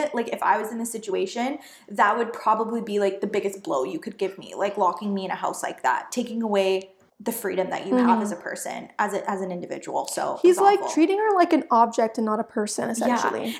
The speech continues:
Speaker 1: And I get that it comes from a place of him wanting to protect her, but it's coming out in such a toxic way.
Speaker 2: Toxic, obsessive,
Speaker 1: Yeah.
Speaker 2: overprotective.
Speaker 1: Yeah.
Speaker 2: Just, like, a bunch of bad things.
Speaker 1: Like, for me,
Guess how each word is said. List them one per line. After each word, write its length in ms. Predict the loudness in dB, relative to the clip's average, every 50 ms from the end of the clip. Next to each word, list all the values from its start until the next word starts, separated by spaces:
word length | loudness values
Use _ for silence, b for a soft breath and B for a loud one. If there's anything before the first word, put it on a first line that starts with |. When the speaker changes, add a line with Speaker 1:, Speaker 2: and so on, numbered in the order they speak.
| 2 2
Speaker 1:
And 100 | 4 6
I 160 | 6 4 2 0
get 240 | -2 -2 -4 -2 0
that 80 | 4 4
it 180 | 4 4 2
comes 380 | -2 -2 0 0 0 0 -2 -4
from 180 | -2 0 0
a 60 | 0 -2
place 420 | -4 -8 -2 2 2 2 2 2
of 120 | -4 -6
him 280 | -6 -4 -4 -2 -2 -2
wanting 360 | 0 2 2 2 0 -2 -4
to 100 | -6 -6
protect 440 | -6 -6 -8 -8 -2 -2 -2 0 2
her, 120 | 0 0 2
but 120 | 2 2 0
it's 200 | 0 -2 -4 -8
coming 480 | -8 -10 -4 -2 0 2 2 0 0 -2
out 220 | 0 0 0 0 0
in 120 | 0 0 0
such 420 | 0 -2 -2 -2 -6 -8 -6 -6
a 60 | -6
toxic 680 | -6 -6 -12 -12 -12 -12 -10 -8 -8 -8 -8 -8 -10 -6
way. 360 | -4 -2 -2 -4 -6 -10 b b b b b b _ -4
Speaker 2:
Toxic, 920 | 2 4 6 6 4 2 -2 2 4 6 6 6 6 4 2 -4 -12 -2 -2
obsessive, 1040 | -2 -2 -2 0 2 2 2 2 2 2 4 4 6 6 6 6 6 6 4 2 0 4
Speaker 1:
Yeah. 80 | 4 6
Speaker 2:
overprotective. 1040 | 8 6 6 6 6 4 6 6 4 4 4 4 4 4 4 6 4 4 2 4
Speaker 1:
Yeah. 340 | 4 4 6 6 4 4 2 2 0
Speaker 2:
Just, 160 | -2 4 6
like, 200 | 6 6 6 4
a 80 | 2 4
bunch 280 | 4 4 4 4 4
of 80 | 4 6
bad 240 | 6 6 6 4 2
things. 240 | -2 -4 0 2
Speaker 1:
Like, 160 | 4 4 4 2
for 280 | -2 -2 0 2 4
me, 400 | 4 4 4 2 0 0 -2 -4